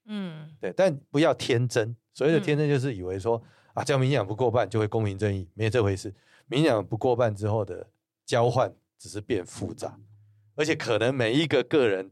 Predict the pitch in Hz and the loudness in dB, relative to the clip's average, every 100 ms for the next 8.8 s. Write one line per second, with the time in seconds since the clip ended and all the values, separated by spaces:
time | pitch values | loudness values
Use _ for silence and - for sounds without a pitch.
0 | - 135 139 101 101 104 101 110 107 92 | -2 2 2 2 -2 0 2 2 0 -2
1 | _ _ _ - 302 180 - - - - | _ _ _ -8 -4 -4 -6 -16 -18 -14
2 | 165 - 226 208 202 190 175 180 214 208 | -10 -6 0 4 6 6 4 4 2 4
3 | 180 196 170 170 175 - 143 113 113 185 | 4 4 4 4 2 0 0 2 2 4
4 | 127 110 139 135 147 120 120 127 127 135 | 4 2 2 0 2 2 0 0 2 2
5 | 143 143 110 110 117 95 107 101 - - | 2 0 0 -2 -2 -2 -8 -12 -18 -20
6 | _ _ 90 80 - 113 110 - 98 92 | _ _ -8 -8 -8 -8 -8 -14 -14 -12
7 | - 82 82 _ _ - 135 196 135 180 | -12 -14 -20 _ _ -10 -4 0 2 2
8 | 175 117 101 113 98 90 87 80 | 2 0 -6 -4 -4 -4 -6 -14